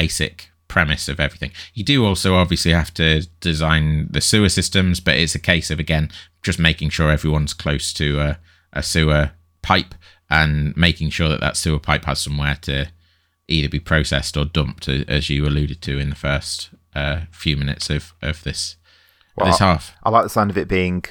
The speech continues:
Speaker 2: that in-depth detail, but also simplistic as well, because that's sort of catering for all audiences, really, isn't it?
Speaker 1: Yep. Um, I have sent you a series of Steam codes.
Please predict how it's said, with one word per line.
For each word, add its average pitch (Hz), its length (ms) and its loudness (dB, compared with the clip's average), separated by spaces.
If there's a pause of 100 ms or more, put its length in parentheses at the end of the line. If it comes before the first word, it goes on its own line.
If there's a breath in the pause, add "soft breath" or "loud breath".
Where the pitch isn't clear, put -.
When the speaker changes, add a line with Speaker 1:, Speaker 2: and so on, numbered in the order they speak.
(120)
Speaker 2:
that - 200 0
in-depth 90 600 -4
detail, 87 480 -4
but - 120 -4
also 80 380 -4
simplistic - 640 -8
as - 120 -12
well, 80 320 -2
because 80 840 -6
that's - 240 -4
sort - 140 -6
of - 60 -18
catering 87 380 -4
for 90 200 -2
all 123 140 4
audiences, 82 480 -8
really, 90 260 2
isn't 101 280 -4
it? 85 260 -2 (560)
Speaker 1:
Yep. 117 220 2 (580 loud breath)
Um, 170 320 2 (340 loud breath)
I 170 360 6
have 123 580 4 (280)
sent - 440 2
you 82 440 2
a 95 500 4
series 101 640 4
of 101 200 4
Steam 104 500 2
codes. 80 680 0